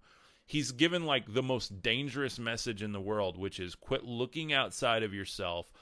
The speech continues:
Look within. God is within you. By the way, you're part of God. By the way, the God that you seek is within you. And how,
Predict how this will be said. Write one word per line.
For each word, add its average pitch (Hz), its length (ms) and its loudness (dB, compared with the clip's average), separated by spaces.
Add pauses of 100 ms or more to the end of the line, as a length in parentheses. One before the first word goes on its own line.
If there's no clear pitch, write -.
(240)
Look 139 400 2
within. 127 480 2 (160)
God 123 280 4
is 135 140 0
within 120 320 0
you. 110 140 -2
By 123 300 4
the 131 100 2
way, 117 140 4
you're 113 260 0
part 123 340 0
of 104 140 -4
God. 101 420 2 (340)
By 131 200 8
the 143 80 8
way, 131 120 8
the 113 100 2
God 123 360 6
that 117 120 -2
you 110 140 -2
seek - 440 -4
is 101 200 -4
within 92 400 -4
you. 87 300 -8 (2250)
And 117 160 4
how, 147 320 4